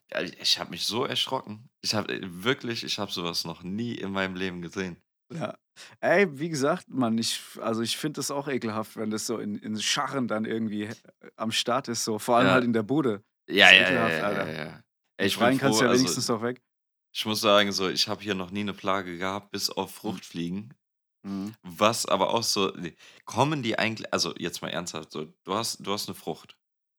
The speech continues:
Speaker 2: Ja.
Speaker 1: die verfault. Und plötzlich hast du eine Plage. So,
Speaker 2: Ja.
Speaker 1: sind die, sind das schon Bakterien, die in den Früchten sind?
Speaker 2: Keine Ahnung, Digga.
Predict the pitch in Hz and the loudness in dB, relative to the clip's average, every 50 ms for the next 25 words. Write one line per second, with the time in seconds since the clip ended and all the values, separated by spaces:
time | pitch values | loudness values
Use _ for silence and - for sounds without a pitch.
0 | - - 123 110 - 101 98 95 - - - 117 101 92 98 90 82 78 - - | -14 -10 -10 -8 -4 -4 -6 -6 -6 -8 -6 -6 -4 0 0 0 0 0 -4 -10
1 | - _ _ _ _ _ _ - 107 104 95 107 113 113 113 - - 98 95 107 | -20 _ _ _ _ _ _ -8 -6 -6 -2 2 2 2 2 2 -2 -4 -2 -2
2 | 104 104 104 - - - 98 92 92 85 85 - - - 98 95 101 107 104 92 | -4 -4 -4 -4 -6 -4 -4 -4 -4 -6 -6 -8 -10 -6 -2 2 4 4 4 2
3 | 85 82 80 82 _ _ _ _ _ _ _ _ _ _ - - 104 95 92 90 | 0 -4 -8 -10 _ _ _ _ _ _ _ _ _ _ -4 -2 0 0 0 0
4 | 85 104 123 135 139 123 - - 92 101 120 135 135 127 120 - - 110 101 92 | 0 0 0 0 0 -4 -4 -4 -2 -2 -2 -2 -2 -2 0 0 0 0 0 -2
5 | 80 85 - - - 120 120 117 113 104 104 95 92 85 87 82 - - 110 131 | -4 -8 -10 -8 -4 -2 -2 -2 -2 -2 -2 -2 -2 -2 -4 -6 -4 -2 -4 -2
6 | 131 135 117 110 104 98 - - - 110 113 - - - - 90 92 82 90 95 | -2 -4 -6 -6 -6 -8 -10 -10 -8 -6 -4 -4 -6 -6 -6 -10 -8 -8 -8 -10
7 | - - - _ _ _ _ _ _ _ _ _ _ _ _ _ _ _ _ _ | -10 -12 -16 _ _ _ _ _ _ _ _ _ _ _ _ _ _ _ _ _
8 | _ _ _ _ _ _ _ _ _ _ _ - - - - - _ _ _ _ | _ _ _ _ _ _ _ _ _ _ _ -20 -20 -20 -20 -20 _ _ _ _
9 | _ _ _ _ _ - - 104 101 95 98 104 113 127 135 120 95 104 92 87 | _ _ _ _ _ -14 -12 -10 -8 -6 -4 -4 -4 -2 -4 -4 -4 -4 -6 -6
10 | 87 90 98 | -6 -8 -10